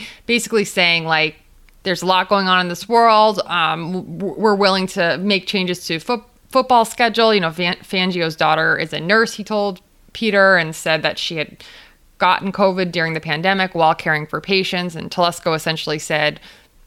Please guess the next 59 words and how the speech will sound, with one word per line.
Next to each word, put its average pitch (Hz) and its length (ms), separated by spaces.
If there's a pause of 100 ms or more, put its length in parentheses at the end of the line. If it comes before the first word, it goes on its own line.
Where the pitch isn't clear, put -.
"This 180 220
year 170 160
we 165 100
have 156 220
to 170 100
be 165 80
adjustable 156 460
with 151 100
the - 80
schedule." 208 460
And 240 80
I 254 80
thought 349 240
those 247 180
perspectives 190 720
were 175 160
really 208 280
important 190 460
and 165 140
really 175 240
needed, 165 400
and 156 260
a - 60
reminder 165 500
to 160 80
keep 165 380 (220)
football 160 440
in 151 100
perspective. 147 760 (360)
But 240 120
I 247 60
think 320 260
the 254 120
flip 349 280
side 311 260
of 214 180
it 220 200
is 190 440
what 190 380
Jason 214 340
McCourty 226 520
expressed - 640
to 202 80
reporters 190 480
in 196 80
New 185 140
England. 214 360
And 170 100
I 185 100
thought 254 240
his 269 160
comments 254 440
were 285 100
really 277 220
powerful. 175 720
He 190 100
was 208 160
essentially 233 580
saying 214 720